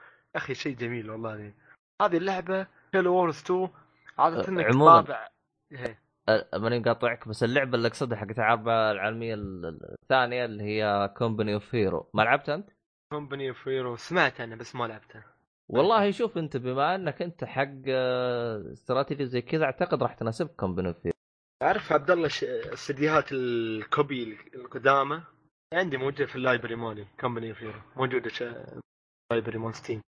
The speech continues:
Speaker 2: إيه، من كثرة من داري وش الألعاب اللي عندك، ها؟ نفس الهرجة عندي أنا ترى.
Speaker 1: <laughs> أي وايد. لا، بعد ببلشر من سيجا. سيجا سوي وايد ألعاب من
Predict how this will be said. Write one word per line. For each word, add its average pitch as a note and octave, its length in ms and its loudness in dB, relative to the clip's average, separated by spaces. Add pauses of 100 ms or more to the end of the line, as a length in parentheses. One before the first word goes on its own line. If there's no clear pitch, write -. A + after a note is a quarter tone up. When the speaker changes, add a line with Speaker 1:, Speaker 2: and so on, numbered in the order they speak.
(400)
Speaker 2:
إيه، G2+ 100 4
من G2+ 160 4
كثرة G#2+ 420 2
من G2+ 140 0
داري G2 280 2
وش F#2 180 -4
الألعاب F2+ 640 0
اللي E2 140 -2
عندك، E2 380 -4
ها؟ G2 240 0
نفس C3 200 2
الهرجة C#3+ 300 4
عندي - 340 2
أنا E2 100 -8
ترى. D2+ 260 -8 (260)
Speaker 1:
<laughs> - 300 -2
أي C3+ 80 4
وايد. B2 440 2 (920)
لا، D#3+ 80 12
بعد C#3 240 10
ببلشر C#3+ 580 -4
من B2 160 -10
سيجا. A2+ 520 -12
سيجا A#2+ 720 -6
سوي C#3 180 -4
وايد C3 240 4
ألعاب A#2+ 280 -2
من A2+ 80 -10